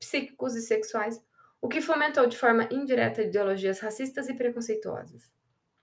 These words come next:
No contexto da saúde pública, por volta de mil oitocentos e sessenta, a exportação do café gerou um início conturbado para a educação em saúde, pois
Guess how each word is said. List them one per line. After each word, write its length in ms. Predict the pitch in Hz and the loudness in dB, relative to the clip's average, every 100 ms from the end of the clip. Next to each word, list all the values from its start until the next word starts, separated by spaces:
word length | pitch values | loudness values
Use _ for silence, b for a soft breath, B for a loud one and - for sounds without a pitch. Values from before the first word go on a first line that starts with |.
| _ _ _ - | _ _ _ -6
No 160 | 196 214 | -2 2
contexto 460 | 226 220 233 214 190 | 2 6 6 4 -2
da 40 | |
saúde 360 | - 185 185 214 | -2 -2 -4 -6
pública, 580 | 233 240 226 - 160 b b b b b | -4 -4 -4 -8 -12 b b b b b
por 100 | 262 | 2
volta 320 | 247 226 220 | 6 6 6
de 80 | 214 | 6
mil 140 | 240 | 8
oitocentos 320 | 214 214 202 202 | 8 6 0 0
e 40 | |
sessenta, 480 | - 220 262 269 - _ _ _ | 0 0 0 -4 -12 _ _ _
a 80 | - | -4
exportação 520 | 220 214 220 214 214 | 0 2 2 2 0
do 80 | 208 | -2
café 520 | 196 185 247 247 220 B B B | -2 2 6 8 6 B B B
gerou 320 | - 233 233 | 10 12 12
um 100 | 233 | 10
início 420 | 233 240 247 247 | 6 6 2 -2
conturbado 760 | - 320 381 370 247 247 240 240 | 0 2 4 2 6 6 6 2
para 100 | 247 | 0
a 20 | |
educação 340 | 226 240 240 | 0 -2 0
em 40 | 240 | 0
saúde, 460 | 277 277 208 175 | 2 2 2 -2
pois 280 | - 196 | -2 0